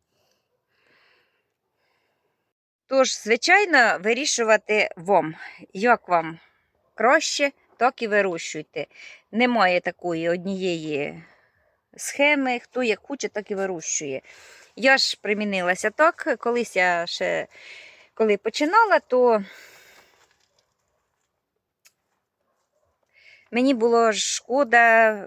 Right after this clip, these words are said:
викидати, ну, обривати оці квітконоси. Я їх не обірвала, і брала і вуса, і ягоду.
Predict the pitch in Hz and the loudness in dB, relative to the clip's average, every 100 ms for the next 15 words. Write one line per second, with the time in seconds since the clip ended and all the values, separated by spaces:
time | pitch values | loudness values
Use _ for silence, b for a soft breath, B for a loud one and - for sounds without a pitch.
0 | - 180 190 185 180 208 208 - 185 190 | -10 -6 -4 -2 0 0 0 -2 -4 -2
1 | 214 175 160 156 - 170 170 170 160 170 | -6 -6 -8 -14 -16 -16 -12 -12 -12 -10
2 | - 185 202 220 220 185 160 185 208 - | -6 -2 2 2 2 2 0 -2 -8 -12
3 | 190 - 196 175 151 - 180 202 175 165 | -12 -4 -2 -2 -6 -8 -2 -2 -2 -6
4 | - 247 294 269 294 269 277 262 247 - | -10 -2 0 0 -2 0 2 2 0 -2
5 | B B B B B 240 214 220 190 196 | B B B B B -2 4 4 6 6
6 | 285 262 277 294 - 254 247 - 214 226 | 4 0 0 -2 0 4 4 4 -2 -4
7 | 226 220 185 - _ _ _ - - 190 | 0 0 0 -4 _ _ _ -14 -12 -8
8 | 214 311 302 254 220 233 226 | 0 4 4 2 0 -2 -4